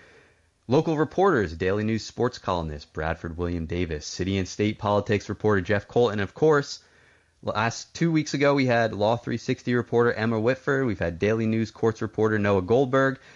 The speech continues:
We want to continue bringing you that same level of analysis and reporting, the great guests coming into the studio, or since we've been doing this live remotely, talking by phone for interviews and making sure we get that set up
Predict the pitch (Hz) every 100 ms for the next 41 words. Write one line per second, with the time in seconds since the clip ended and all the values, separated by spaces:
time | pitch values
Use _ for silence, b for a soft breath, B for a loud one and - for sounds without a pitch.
0 | B 139 160 214 233 196 165 208 196 165
1 | 180 175 165 151 131 - 139 143 131 135
2 | 131 110 110 107 123 - - - - 104
3 | - 117 135 135 b b b - 92 110
4 | 127 - 123 123 - 123 123 123 117 -
5 | - 139 143 143 135 120 127 131 127 b
6 | b b - 147 131 143 131 127 135 139
7 | 131 - 113 120 127 131 117 104 101 117
8 | 120 135 127 110 - 120 104 95 - 135
9 | 147 151 151 _ _ _ - 110 123 143
10 | 139 147 139 95 98 104 107 101 113 104
11 | 98 104 - 104 - - 107 110 113 -